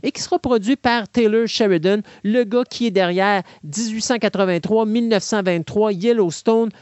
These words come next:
Tulsa King, Major of Kingston. Écoute, présentement, ce gars-là est en train de tisser une toile du côté de Paramount Plus.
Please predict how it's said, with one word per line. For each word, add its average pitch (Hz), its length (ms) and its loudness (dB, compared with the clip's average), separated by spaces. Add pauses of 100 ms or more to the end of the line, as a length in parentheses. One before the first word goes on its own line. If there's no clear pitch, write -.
(120)
Tulsa 254 400 0
King, 233 400 -2 (200)
Major 233 540 0
of 180 180 -2
Kingston. 208 460 0
Écoute, 220 280 0
présentement, 233 500 -2
ce 226 100 -4
gars-là 185 240 2
est 220 140 0
en 180 100 -2
train 208 200 -2
de 170 100 0
tisser - 300 -4
une 175 200 0
toile 202 380 0
du 156 140 -6
côté 185 360 0
de 170 100 0
Paramount 165 460 -2
Plus. 170 280 -2